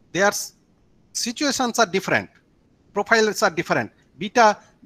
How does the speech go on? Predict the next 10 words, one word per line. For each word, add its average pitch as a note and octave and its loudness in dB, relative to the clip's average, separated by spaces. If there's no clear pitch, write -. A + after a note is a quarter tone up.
B G#3 -2
and D#3 0
beta A3 4
C G3+ -2
are F3+ 6
different. E3 0
Their F#3 4
width C#4 2
are F#3+ 6
different, B2 -4